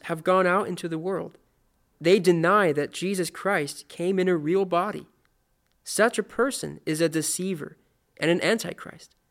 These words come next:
Watch out so that you do not lose what we have worked so hard to achieve. Be diligent so that you may receive your full reward.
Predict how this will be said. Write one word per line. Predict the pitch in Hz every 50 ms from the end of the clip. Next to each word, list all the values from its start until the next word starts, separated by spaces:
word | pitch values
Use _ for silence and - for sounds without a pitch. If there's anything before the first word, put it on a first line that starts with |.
| _ _ _ _ _ _ _ _ _ _ _ _
Watch | - - 165 185 240 233 - -
out | 196 202 160 143 170 202 - - _ _ _ _ _ _ -
so | - 175
that | 175 180 -
you | - 160 180 208 226
do | 196 175 196 190
not | 190 190 190 - 175
lose | 175 226 233 202 190 196 190 - -
what | 170 175 170 139
we | 180 196
have | 185 170 180 170 156 -
worked | 170 190 208 - - -
so | - - - 180 190 196
hard | 180 - 185 185 185 180 170 -
to | - - 170
achieve. | 165 - - - 165 165 156 147 - - - _ _ _ _ _ _ _ _ _ _ _ _ _ _ _ _ _ _ _
Be | - 202 220
diligent | 180 170 220 240 269 233 156 - - 151 - - _ _ _ _ _ _ _ _ _
so | - - 185
that | 180 190 156 160
you | 170 202 226
may | 233 226 214
receive | 196 175 175 165 - - 220 226 208 160 - -
your | 170 180 180
full | 165 - - - 175 175 185 185 190
reward. | 180 170 160 147 139 143 143 139 143 143 -